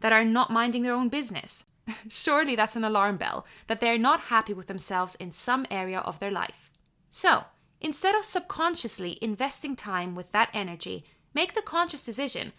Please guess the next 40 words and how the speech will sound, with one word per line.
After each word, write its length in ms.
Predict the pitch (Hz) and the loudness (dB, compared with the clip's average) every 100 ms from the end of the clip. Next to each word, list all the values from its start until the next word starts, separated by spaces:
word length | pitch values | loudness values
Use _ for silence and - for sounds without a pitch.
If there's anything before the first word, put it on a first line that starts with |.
| _ | _
to 160 | - 330 | -4 -2
remove 340 | 339 339 403 | 0 2 0
yourself 400 | 202 170 175 185 | 0 -4 -2 -2
from 160 | - 208 | -2 -4
that 140 | 220 | -4
crowd. 400 | - 311 - - - _ _ _ - | 2 2 2 0 -18 _ _ _ -6
It's 160 | 349 | 2
actually 460 | - 440 - 440 427 | 6 6 6 2 2
way 260 | 254 302 339 | 2 2 0
cooler 440 | - 240 175 165 | 0 0 2 0
to 200 | - 233 | -2 -4
be 120 | 208 | -2
your 260 | 220 196 180 | -2 -2 -4
weird, 420 | 170 269 311 311 | -2 -2 0 -4
fun, 440 | - - 240 240 | -2 4 4 4
crazy 400 | 233 214 233 277 | -2 0 0 0
self 340 | 277 190 185 - - - | 0 2 2 0 -20 -4
to 100 | 349 | -2
appreciate 600 | 349 415 427 233 196 - | 2 2 2 0 0 0
what 180 | 254 190 | -2 -2
you 140 | 202 220 | -6 2
value. 480 | 302 381 170 - - _ _ _ _ _ _ | 4 4 -2 -12 -16 _ _ _ _ _ _
Gratitude 540 | 330 349 349 349 330 - | 6 6 6 0 0 -2
can 120 | 247 | -4
help 320 | 214 320 - | 2 2 2
put 240 | - 240 - | -8 -6 -2
you 120 | 240 | -2
in 180 | - 190 | -2 -6
a 60 | |
more 260 | 185 220 330 | -4 -2 -2
content 420 | 349 339 285 277 | -2 -6 -6 -6
place 340 | - 190 202 - | -6 -6 -4 -4
immediately. 600 | 247 196 190 - 170 156 _ _ - | -2 -2 -4 -8 -10 -10 _ _ -6
The 80 | 254 | -2
smallest 560 | - 339 381 392 392 | 2 8 8 8 0
things 340 | 294 202 190 - | -2 -2 -2 -2
can 220 | 254 247 | 0 0
lift 240 | 262 - | 0 -2
your 100 | 247 | -2
mood. 300 | 226 190 - | -2 -4 -10